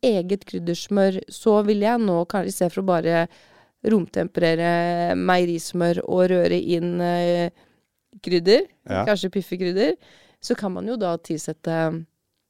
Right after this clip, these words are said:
Speaker 1: alt mulig annet. Altså, man kan jo lage sitt eget med friske urter og finhakka hvitløk og
Speaker 2: Ja.
Speaker 1: litt, eh, eh, sitronsaft og sånn. Men for å få det smøret ekstra fluffy, så kan du vispe det opp, så at det
Speaker 2: Ja.
Speaker 1: blir pisket smør.
Speaker 2: Mm.
Speaker 1: Det er så jævlig gøy.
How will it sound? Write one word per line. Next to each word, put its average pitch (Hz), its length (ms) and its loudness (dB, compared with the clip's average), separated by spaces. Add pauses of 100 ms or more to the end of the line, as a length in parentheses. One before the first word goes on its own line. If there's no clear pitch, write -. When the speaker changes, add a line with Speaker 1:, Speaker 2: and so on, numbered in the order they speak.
(180)
Speaker 1:
alt 165 220 0
mulig 156 180 0
annet. - 440 -10
Altså, 180 200 0
man 175 100 0
kan 175 140 -4
jo 185 80 0
lage 170 180 0
sitt 165 140 -8
eget 156 140 0
med 165 120 -4
friske - 380 -6
urter 156 400 -4
og 156 260 -2
finhakka 156 460 -6
hvitløk - 460 -8
og 160 140 -2
Speaker 2:
Ja. 160 120 -2
Speaker 1:
litt, 123 160 -10
eh, 160 160 2 (540)
eh, 175 180 -2
sitronsaft 165 720 -4
og 160 60 -6
sånn. 226 200 0 (300)
Men 214 120 0
for 220 120 -6
å 233 80 0
få 208 260 -2
det 208 120 0
smøret 196 320 -2 (180)
ekstra - 460 -6
fluffy, 233 400 -4 (260)
så - 140 -6
kan 220 140 0
du 247 140 -4
vispe - 460 -6
det 208 60 2
opp, - 240 -2 (180)
så - 100 -16
at 92 60 -2
det 123 100 2
Speaker 2:
Ja. 220 140 2
Speaker 1:
blir - 160 -4
pisket - 400 -8
smør. 254 360 -2 (260)
Speaker 2:
Mm. - 120 -6
Speaker 1:
Det 220 40 -2
er 254 100 -2
så 226 160 0
jævlig 180 140 -4
gøy. 156 160 -2